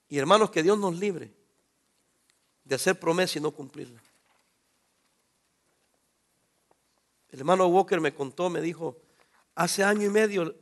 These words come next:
fulana iglesia me prometió apoyo y hasta el día de hoy no me han enviado ni una vez".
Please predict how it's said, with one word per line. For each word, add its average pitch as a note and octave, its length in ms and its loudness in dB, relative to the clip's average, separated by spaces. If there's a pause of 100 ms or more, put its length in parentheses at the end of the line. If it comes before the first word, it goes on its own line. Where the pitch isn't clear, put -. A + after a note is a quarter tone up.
(140)
fulana F3+ 420 -2
iglesia F#3 380 -2
me D3+ 100 -4
prometió E3+ 640 -4
apoyo D3+ 500 -6 (840)
y C#3 80 -4
hasta B2+ 200 -6
el C3+ 60 -14
día E3+ 160 -2
de D#3+ 80 0
hoy F3 140 -2
no D#3+ 120 -10
me D#3 100 -8
han D3+ 60 -8
enviado D3 300 -8
ni C#3 120 -14
una C3+ 160 -16
vez". - 320 -20